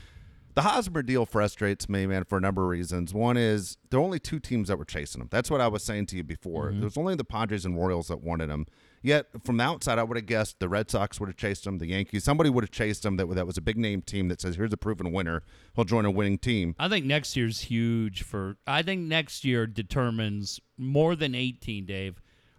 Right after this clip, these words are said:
Speaker 2: I think if you and I sit here a year from today, we either think that deal was really good or really bad.
Speaker 1: Yeah.
Speaker 2: I think a year from today, uh, we'll know, fuck, that was great or bad. Because, uh, I'm watching Kershaw last night.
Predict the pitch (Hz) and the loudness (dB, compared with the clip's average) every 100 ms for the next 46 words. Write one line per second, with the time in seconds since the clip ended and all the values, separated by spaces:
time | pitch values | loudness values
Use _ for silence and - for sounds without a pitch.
0 | _ - 160 180 147 147 123 160 156 156 | _ -2 0 0 0 -2 -2 -2 -2 0
1 | 147 139 - 156 135 147 127 139 147 147 | -2 -2 -2 0 2 0 0 0 0 -2
2 | 127 135 123 127 131 135 127 143 151 143 | -2 -2 -2 0 -2 -4 -2 0 0 -2
3 | 120 143 123 131 127 131 127 113 110 104 | -2 -4 -2 -6 -4 0 0 0 -2 -4
4 | 135 139 208 226 170 180 175 151 131 120 | -4 2 2 2 0 -2 -2 -4 -2 -2
5 | 110 113 127 135 123 107 95 80 76 _ | -2 -2 0 2 2 2 -2 -4 -10 _
6 | - 85 147 165 156 131 123 170 156 160 | -2 2 4 4 2 0 2 0 2 0
7 | 143 143 127 123 117 110 - _ - _ | 0 -2 2 2 2 -2 -10 _ -20 _
8 | _ _ 113 110 107 104 110 139 139 139 | _ _ 0 2 2 2 0 2 4 6
9 | 131 120 107 98 - _ _ _ _ _ | 6 4 2 0 -4 _ _ _ _ _
10 | 185 156 - 160 151 131 151 147 151 143 | 0 0 0 -2 -2 -4 0 0 0 0
11 | 131 117 135 117 92 135 190 147 151 - | -2 0 -2 -4 -4 -2 -2 -2 -6 -16
12 | - - _ 220 320 311 262 226 160 185 | -18 -20 _ 2 4 0 2 2 2 2
13 | 170 - 135 113 107 104 98 - 107 80 | 0 2 2 2 0 -2 -4 -2 -4 -4